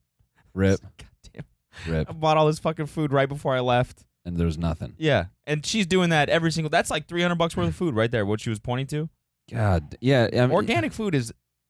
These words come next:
Speaker 2: no joke.
Speaker 1: Nah. That,
Speaker 2: That shit adds up so fast.
Speaker 1: that shit is robbery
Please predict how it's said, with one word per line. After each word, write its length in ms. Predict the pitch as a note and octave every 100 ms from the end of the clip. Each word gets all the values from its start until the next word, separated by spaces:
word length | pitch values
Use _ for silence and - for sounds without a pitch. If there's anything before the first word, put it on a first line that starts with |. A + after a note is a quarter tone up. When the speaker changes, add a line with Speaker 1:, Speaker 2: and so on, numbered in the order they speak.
| -
Speaker 2:
no 440 | G#2+ B2+ D3 G3+
joke. 380 | C#3+ D3 A#2+ -
Speaker 1:
Nah. 320 | G#2+ F#2+ F2
That, 60 | E2 A2
Speaker 2:
That 80 | G2
shit 140 | F#3+
adds 220 | D3 D3
up 100 | C3 G2
so 440 | - - D3+ E3
fast. 360 | D#3 C#3 F2+ G#2
Speaker 1:
that 60 |
shit 160 | - G2+
is 100 | D#2+
robbery 720 | D#2+ E2 E2 E2+ E2+ D#2 D2+